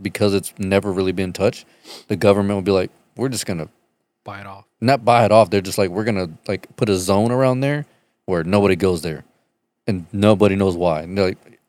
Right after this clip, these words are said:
Speaker 1: I feel like they know why, but
Speaker 2: Mm.
Speaker 1: they won't <laughs> tell, you know, they're obviously not
Speaker 2: Right.
Speaker 1: gonna fucking spread the secret. But I'm like, "What? I wonder what's in there." I-, in, like, the States, like, you would, you know, you would think that every piece of land has been dis-, discovered, but no.
Speaker 2: No, there's still a lot of stuff that we still haven't discovered,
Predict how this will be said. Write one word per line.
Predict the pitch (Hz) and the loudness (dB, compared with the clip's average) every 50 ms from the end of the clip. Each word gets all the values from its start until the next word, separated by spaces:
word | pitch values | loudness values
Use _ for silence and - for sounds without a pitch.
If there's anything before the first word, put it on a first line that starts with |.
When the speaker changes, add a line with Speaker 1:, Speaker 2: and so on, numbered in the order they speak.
| - | -6
Speaker 1:
I | - | -4
feel | 135 - 143 | 2 4 4
like | 120 95 80 73 | 4 4 2 0
they | 104 101 104 | 0 2 2
know | 101 98 92 85 | 2 0 -2 -2
why, | 82 85 82 80 80 78 69 - _ _ _ _ _ _ | -2 0 -2 -2 -2 -4 -8 -14 _ _ _ _ _ _
but | - 95 95 | -8 -8 -8
Speaker 2:
Mm. | - - - - - | -10 -14 -20 -6 0
Speaker 1:
they | - 101 | 2 2
won't | 95 95 104 113 - | 2 2 0 -2 0
<laughs> | |
tell, | - 156 151 143 | 2 2 2 4
you | 147 131 127 | 2 2 2
know, | 117 107 101 95 | 4 2 2 2
they're | 104 104 98 | 2 0 2
obviously | 113 107 104 101 - 95 | 4 2 2 2 0 -2
not | 95 98 | -2 -2
Speaker 2:
Right. | 98 92 | -2 -2
Speaker 1:
gonna | 95 90 87 | -4 -6 -6
fucking | - - 98 90 95 87 87 87 - _ | -6 -4 -6 -4 -6 -8 -10 -12 -16 _
spread | - - - _ - 110 98 98 87 | -20 -20 -14 _ 0 0 0 0 0
the | 90 | -4
secret. | 87 - 101 101 - - 92 87 87 - - - _ _ _ _ _ _ _ | -8 -6 -6 -6 -6 -8 -10 -10 -12 -14 -20 -20 _ _ _ _ _ _ _
But | 104 98 | -2 -2
I'm | 98 | 0
like, | 95 87 170 - - _ _ _ | -2 -2 -4 -6 -14 _ _ _
"What? | - 117 135 | -4 -2 -2
I | 135 | 0
wonder | 135 151 160 117 | 0 0 0 0
what's | 95 90 - | -2 -2 -2
in | 101 104 92 | -2 -2 -2
there." | 87 85 82 80 - - | -2 -6 -8 -10 -8 -8
I-, | 123 139 - | -6 -4 -2
in, | - 147 147 | 0 4 6
like, | 160 151 110 113 | 6 6 6 4
the | 113 - | 0 -2
States, | - - - - 127 160 180 - - - | -2 -2 -2 0 0 0 0 -2 -2 0
like, | 143 123 113 104 - _ _ _ _ _ _ _ | 0 0 0 0 -6 _ _ _ _ _ _ _
you | - 127 139 147 | -6 0 0 2
would, | 127 - - - | 2 0 -2 -4
you | 135 127 | -4 -2
know, | 131 | 0
you | 127 123 135 | 0 0 0
would | 117 107 - | -2 -2 -2
think | 143 151 147 | -2 -2 0
that | - 120 - - | 0 0 2 2
every | 123 123 131 110 | 2 2 2 0
piece | - 131 113 110 | -2 -4 -4 -4
of | 104 | -2
land | 110 117 117 104 | 0 0 0 0
has | 95 | -2
been | 90 98 92 | -4 -6 -8
dis-, | 87 80 - - _ _ _ _ _ _ | -8 -10 -12 -14 _ _ _ _ _ _
discovered, | - - - - 117 110 87 80 78 | -12 -4 2 4 4 4 4 2 -2
but | 90 87 | -6 -4
no. | 90 110 120 98 | 0 0 0 2
Speaker 2:
No, | 165 196 175 127 - - | 0 0 -2 -4 -6 -6
there's | 127 147 165 | -4 -4 -2
still | - - 185 170 | 0 2 4 4
a | 156 | 4
lot | 156 156 156 | 4 4 2
of | 156 151 | 0 -2
stuff | - - - 151 147 | -4 -6 -6 -6 -4
that | - 143 135 | -6 -6 -6
we | 139 | -6
still | 139 - - 143 | -8 -8 -6 -4
haven't | 135 139 131 135 131 | -4 -4 -4 -4 -8
discovered, | 123 117 - - 113 139 147 131 110 | -10 -12 -12 -10 -6 -4 -4 -6 -6